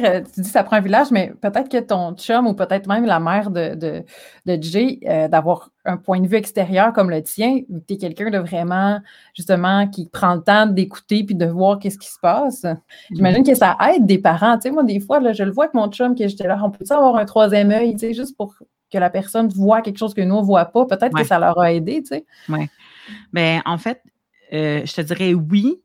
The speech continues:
Speaker 2: et non, parce que le troisième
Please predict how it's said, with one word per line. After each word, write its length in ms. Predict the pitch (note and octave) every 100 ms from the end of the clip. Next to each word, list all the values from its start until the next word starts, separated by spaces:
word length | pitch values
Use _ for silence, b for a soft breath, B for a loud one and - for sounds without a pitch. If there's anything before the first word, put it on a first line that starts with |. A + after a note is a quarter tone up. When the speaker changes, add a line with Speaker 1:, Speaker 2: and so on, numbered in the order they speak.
| _
Speaker 2:
et 140 | - E3+
non, 260 | E3+ A#3+ - _
parce 360 | - F3 - -
que 520 | F#3+ F#3+ G#3+ A#3+ A#3+ - _ _ _ _ _ _ _ E3
le 120 | E3
troisième 580 | - A3 G#3 G3+ F3+